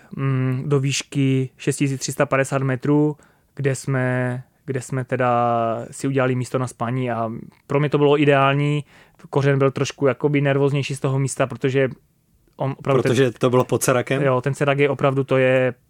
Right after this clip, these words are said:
Speaker 1: to je, máte na sebou masu čtyřiceti metrů, eh, ledovce, obrovského ledovce, který je ještě převislý. A, ale na druhou stranu vždycky pod tím, pod tím, pod tím serákem je plošinka, to znamená, nehrozí vám, za prvé se dá,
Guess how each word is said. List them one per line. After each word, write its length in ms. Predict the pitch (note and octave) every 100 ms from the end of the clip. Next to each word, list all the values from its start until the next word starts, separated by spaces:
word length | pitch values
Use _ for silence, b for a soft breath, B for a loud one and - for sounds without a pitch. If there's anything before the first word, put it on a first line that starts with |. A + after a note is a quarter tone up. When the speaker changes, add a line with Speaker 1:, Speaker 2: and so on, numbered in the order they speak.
| _ -
Speaker 1:
to 120 | A#2+
je, 400 | A#2+ A#2+ B2 A#2+
máte 320 | B2 A#2+ -
na 80 | A#2+
sebou 280 | - B2+ B2
masu 460 | B2+ A#2+ C3 B2+ A#2+ _ - -
čtyřiceti 480 | - B2 B2 A#2+
metrů, 400 | B2+ A#2+ B2+ B2+ - b b b -
eh, 80 | -
ledovce, 540 | A#2+ B2+ C3 - C#3
obrovského 440 | C#3+ C#3 B2 C#3 B2
ledovce, 320 | B2 A#2 C3
který 180 | C3 C3
je 60 |
ještě 160 | A#2+ -
převislý. 580 | - B2 A#2+ - C3+ C3 B B B B B B _ -
A, 500 | A#2 A2 A#2 A2 B2+ - B B B _ _ _ _ _ -
ale 140 | D3+
na 60 | C#3
druhou 180 | C3+ C3
stranu 260 | - C3
vždycky 260 | B2+ B2 B2
pod 80 | B2+
tím, 140 | C3 - -
pod 120 | -
tím, 180 | - B2+
pod 80 | C3+
tím 140 | -
serákem 400 | B2+ B2+ B2 C3
je 400 | B2+ B2 A#2+ A#2+ - -
plošinka, 460 | - B2+ - C3 B2+
to 100 | B2+
znamená, 340 | B2+ B2+ B2
nehrozí 380 | A#2+ B2 C3+ C3
vám, 300 | C3 B2+ B2 b b
za 60 | C3
prvé 180 | C3+ B2+
se 120 | B2
dá, 180 | A#2